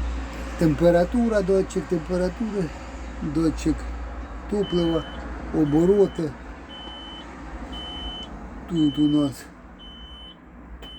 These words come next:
Ну, в принципі, ну, глушилка ось така, як на М Т З В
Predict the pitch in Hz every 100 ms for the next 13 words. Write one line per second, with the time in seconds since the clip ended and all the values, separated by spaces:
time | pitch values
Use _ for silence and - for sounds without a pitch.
0 | 740 762 - - - - - - 160 165
1 | 165 170 175 - - - - - - 349
2 | 370 - 370 370 370 - - - - 285
3 | 262 - 196 180 135 143 - 139 - -
4 | - - - - - - - 247 233 160
5 | 170 - 180 160 156 135 139 - - -
6 | - - - - 143 131 143 139 131 139
7 | 135 139 131 151 147 233 220 196